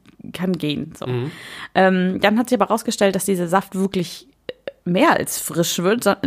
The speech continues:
Speaker 1: denn er wird frisch, also die Zutaten werden frisch aufgeschnitten und, ähm, dann in so eine Presse und so weiter.
Speaker 2: In einen
Speaker 1: Fand ich eigentlich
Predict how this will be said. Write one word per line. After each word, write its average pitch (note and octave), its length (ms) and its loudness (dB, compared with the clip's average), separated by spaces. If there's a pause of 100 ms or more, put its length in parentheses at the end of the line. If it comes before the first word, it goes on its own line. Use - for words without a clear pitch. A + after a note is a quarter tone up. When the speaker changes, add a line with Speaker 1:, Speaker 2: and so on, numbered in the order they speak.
(140)
Speaker 1:
denn F#3 400 4
er F#3 120 4
wird F#3+ 180 2
frisch, - 500 0 (760)
also E3 220 0
die D#3+ 300 -8
Zutaten C4 400 0
werden E3 140 0
frisch - 260 0
aufgeschnitten G3+ 1120 2
und, F3+ 340 0
ähm, E3+ 280 0 (380)
dann F3 200 0
in E3 100 0
so D#3 80 -2
eine D3+ 120 0
Presse A3 400 -2
und F#3+ 160 -2
so - 80 -2
weiter. E3 280 -4 (120)
Speaker 2:
In B3 120 -4
einen B2+ 140 0
Speaker 1:
Fand A#3+ 120 6
ich A#3 80 2
eigentlich A3 120 6